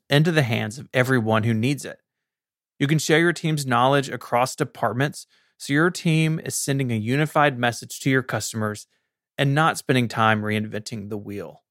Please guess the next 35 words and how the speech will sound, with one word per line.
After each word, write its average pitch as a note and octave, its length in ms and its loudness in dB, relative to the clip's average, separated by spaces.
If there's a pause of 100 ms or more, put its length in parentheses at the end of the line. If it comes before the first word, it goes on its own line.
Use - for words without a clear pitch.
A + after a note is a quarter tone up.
(460)
So - 120 -2
you E3 100 6
can D#3 140 0
store D#3+ 300 2
your D3 140 4
company's C#3 560 0
most B2 360 2
used A#2+ 300 -2
emails, D3+ 480 2
phrases, C3+ 540 0
messaging, B2+ 580 0
U B2+ 140 2
R B2 160 2
Ls, A#2 280 2
and A#2 140 -8
more A2+ 300 -2
in A#2 160 -10
Text - 240 -4
Expander. A#2 540 -4 (540)
You D3+ 100 4
can E3 180 4
then D#3 120 2
share B2+ 440 2
it. - 180 -2
Your A#2+ 140 -4
whole C3+ 160 6
team C3+ 340 0
has A#2+ 140 2
access A#2 420 2
to - 100 -4
all A#2 220 4
the B2 80 0
content A#2 420 2
they A2+ 140 2
need. G#2+ 420 -2